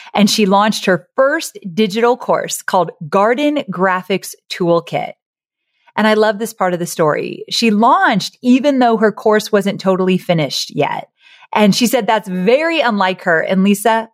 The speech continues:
I totally get it. You want it to be perfect. She said she had anxiety about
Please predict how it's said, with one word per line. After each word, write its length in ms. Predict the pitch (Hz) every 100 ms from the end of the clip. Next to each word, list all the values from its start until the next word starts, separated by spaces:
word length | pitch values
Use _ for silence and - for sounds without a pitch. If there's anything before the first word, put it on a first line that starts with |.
| -
I 200 | 175 180
totally 460 | 180 175 170 170 175
get 200 | 160 147
it. 160 | - -
You 160 | 196
want 220 | 190 196
it 100 | 202
to 80 | 208
be 140 | 190 214
perfect. 680 | - 277 269 269 156 151 - -
She 120 | -
said 180 | 226 262
she 120 | -
had 240 | 254 247 302
anxiety 580 | 285 226 233 240 220 202
about 380 | 190 175 170